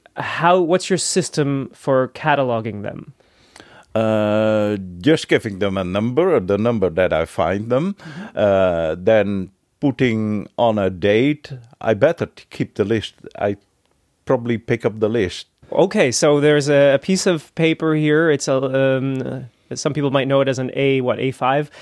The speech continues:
Speaker 1: <laughs> A little
Speaker 2: Yeah.
Speaker 1: larger than a regular piece of
Speaker 2: A three.
Speaker 1: paper. A three. And indeed, uh, we have the number.
Speaker 2: Yeah, the number that I found them, uh, the date that I find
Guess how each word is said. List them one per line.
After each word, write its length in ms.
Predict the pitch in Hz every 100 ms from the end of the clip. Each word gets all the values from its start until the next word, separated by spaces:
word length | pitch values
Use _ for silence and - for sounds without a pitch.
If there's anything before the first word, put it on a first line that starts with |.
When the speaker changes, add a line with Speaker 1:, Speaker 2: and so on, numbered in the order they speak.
| -
Speaker 1:
<laughs> 160 | -
A 380 | 147 120 165 156
little 220 | 147 156
Speaker 2:
Yeah. 40 | 143
Speaker 1:
larger 400 | 143 143 139 135
than 140 | 127
a 40 |
regular 280 | 123 131 127
piece 120 | 123 123
of 60 |
Speaker 2:
A 20 |
three. 80 | 120
Speaker 1:
paper. 240 | 117 135 147 - _
A 120 | 131 127
three. 580 | - 117 139 120 104 - - - _ -
And 320 | 143 139 139
indeed, 460 | 143 139 170 190 175
uh, 340 | 127 131 127 123
we 100 | 127
have 180 | 131 110
the 80 |
number. 520 | 131 139 170 196 254 247 _ _ - _ - -
Speaker 2:
Yeah, 180 | 117 87
the 140 | 110
number 400 | 110 131 170 175
that 240 | 165 156 147
I 140 | 139
found 400 | 143 147 143 147
them, 200 | 139 175 - - - -
uh, 380 | 110 104 101 98 90 98
the 200 | 107 107
date 480 | 90 123 131 123 87 76
that 180 | 101 92
I 140 | 90
find 440 | 85 101 104 127